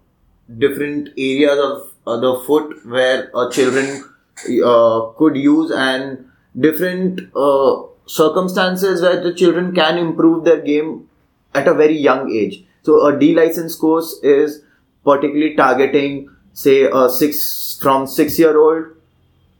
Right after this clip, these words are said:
to, say, a twelve-year-old. So it's divided into that, and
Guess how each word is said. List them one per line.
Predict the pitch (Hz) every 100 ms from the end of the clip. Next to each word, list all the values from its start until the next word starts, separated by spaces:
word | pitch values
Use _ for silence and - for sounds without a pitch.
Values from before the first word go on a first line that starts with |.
| _ _ _ -
to, | 143 139
say, | - 131
a | 123 131
twelve-year-old. | 147 135 127 120 104 80 - _ _ _ _ _ _ _ _ _ _ -
So | - - 143 135 - - _ - - - -
it's | 156 156
divided | - 127 131 139 156
into | 156 151 143
that, | 117 117 - - - -
and | 127 131 139 - -